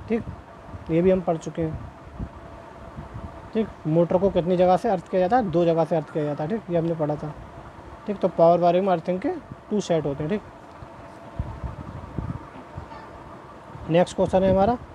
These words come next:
मोटर में starter व motor terminal के बीच किस प्रकार की कंड्यूट लगाए, लगाई जानी चाहिए?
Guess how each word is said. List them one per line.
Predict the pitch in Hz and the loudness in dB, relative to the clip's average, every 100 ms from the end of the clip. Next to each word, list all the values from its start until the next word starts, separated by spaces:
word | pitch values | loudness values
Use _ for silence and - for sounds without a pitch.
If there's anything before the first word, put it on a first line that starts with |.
| - - - - - | -20 -20 -20 -20 -4
मोटर | 156 180 196 | 2 4 4
में | 226 | 4
starter | 190 - 185 202 | 2 4 4 4
व | 208 240 170 | 4 4 2
motor | 170 170 185 247 | 0 2 2 0
terminal | - 190 185 190 220 | 2 2 4 2 2
के | 220 | 0
बीच | 175 226 - - - - - | 2 0 0 -8 -14 -14 -2
किस | 262 | -2
प्रकार | - 202 - 190 | 0 0 4 4
की | 185 | 4
कंड्यूट | 233 180 175 220 302 - - - - - - - - - - - - - - - | 2 2 4 2 0 -6 -16 -14 -14 -14 -18 -16 -16 -16 -18 -18 -18 -16 -12 -4
लगाए, | 170 170 196 190 156 | 2 4 4 4 0
लगाई | 165 170 196 | 2 6 6
जानी | 190 196 | 6 4
चाहिए? | 233 - 151 151 | 2 0 0 0